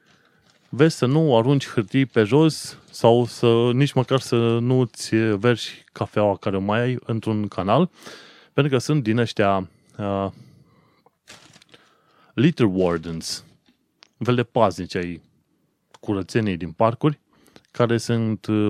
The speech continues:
pregătiți să-ți dea amendă fără, câteodată, fără ca tu să fii cu adevărat vinovat de vreo problemă sau alta.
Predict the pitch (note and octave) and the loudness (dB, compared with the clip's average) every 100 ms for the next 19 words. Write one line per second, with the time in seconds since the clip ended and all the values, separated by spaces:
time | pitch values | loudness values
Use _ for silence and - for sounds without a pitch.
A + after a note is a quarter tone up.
0 | F2+ G#2+ G#2 B2 A#2 G#2 G#2+ G#2+ G#2+ A2+ | -2 -2 -2 -4 -4 -4 -2 -2 -2 -2
1 | G#2 G#2+ - _ _ _ _ _ _ _ | -4 -4 -12 _ _ _ _ _ _ _
2 | _ - A#2 A2+ A2+ A2 G#2+ - - B2+ | _ -2 0 2 2 0 -2 -8 -4 -2
3 | - A2 A#2+ - F3 F#3+ _ _ C#3 C3+ | 2 6 6 6 2 2 _ _ 0 0
4 | A2+ - C3 A2 - C3 B2+ A#2 - G#2+ | -2 -4 -4 -4 -4 -4 -4 -8 -4 -2
5 | G#2 A2 G2+ G2+ F#2+ G2+ F#2 F#2 F#2 - | 0 -2 -2 -6 -4 -4 -4 -6 -8 -8
6 | F2+ F#2 F2+ - F2+ E2 F2 | -10 -8 -8 -6 -6 -8 -12